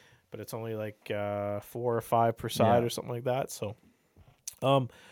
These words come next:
Speaker 1: no, looking forward to it. Uh, should be, uh, should be a good one. Uh, but yeah, so the one whose door opens is the,
Speaker 2: Yeah,
Speaker 1: the
Speaker 2: I'm gonna
Speaker 1: winner of
Speaker 2: jump
Speaker 1: the
Speaker 2: on the
Speaker 1: show.
Speaker 2: bandwagon with you with Corey. I had Declan as my winner, but he was obviously, uh, didn't make it. Man,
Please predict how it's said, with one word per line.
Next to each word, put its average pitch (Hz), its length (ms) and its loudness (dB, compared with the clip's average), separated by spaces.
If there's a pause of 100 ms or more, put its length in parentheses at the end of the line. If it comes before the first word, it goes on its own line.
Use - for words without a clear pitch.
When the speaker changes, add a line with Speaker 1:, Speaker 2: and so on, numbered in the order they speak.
(240)
Speaker 1:
no, 165 160 6
looking 151 220 2
forward 165 260 8
to 165 120 8
it. - 200 2
Uh, 113 300 -2
should 110 260 -8
be, 117 460 -2
uh, 113 280 0
should 120 200 -8
be 113 80 -4
a 110 40 -8
good 127 180 -4
one. 131 400 0 (280)
Uh, 98 240 -10
but 104 100 -8
yeah, 110 220 -4
so - 140 -8
the 113 100 -8
one 117 180 -4
whose 110 160 -8
door 117 260 -2
opens 107 380 -6
is 104 180 -10
the, 92 340 -10
Speaker 2:
Yeah, - 120 4 (120)
Speaker 1:
the - 80 -2
Speaker 2:
I'm 147 60 8
gonna 160 60 8
Speaker 1:
winner 151 60 8
of 131 40 2
Speaker 2:
jump 131 160 10
Speaker 1:
the 123 40 4
Speaker 2:
on 123 60 4
the 120 60 4
Speaker 1:
show. 113 40 6
Speaker 2:
bandwagon 110 500 6
with 101 160 -4
you 104 80 0
with 95 160 -2
Corey. 101 260 6
I 101 100 8
had 104 140 2
Declan 98 420 0 (460)
as 110 160 2
my 113 220 4
winner, 113 380 4
but 101 300 -4
he 107 140 -2
was 98 200 -2
obviously, 98 680 -2 (480)
uh, 95 240 2
didn't 104 240 0
make 104 260 -2
it. - 140 -16 (500)
Man, 104 260 2